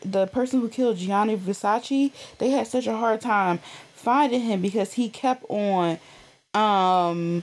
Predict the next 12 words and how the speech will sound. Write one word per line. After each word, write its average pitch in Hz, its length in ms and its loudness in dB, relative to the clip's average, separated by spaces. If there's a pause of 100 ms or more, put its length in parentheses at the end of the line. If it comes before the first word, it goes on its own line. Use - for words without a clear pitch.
(760)
he 277 120 2
kept 285 300 0
on 214 480 0
changing 269 480 2
his 220 180 0
appearance, 190 640 -2
and 208 120 -2
he 208 80 -4
kept 262 260 -4
on 180 320 0
looking 208 480 -4
different. - 440 -4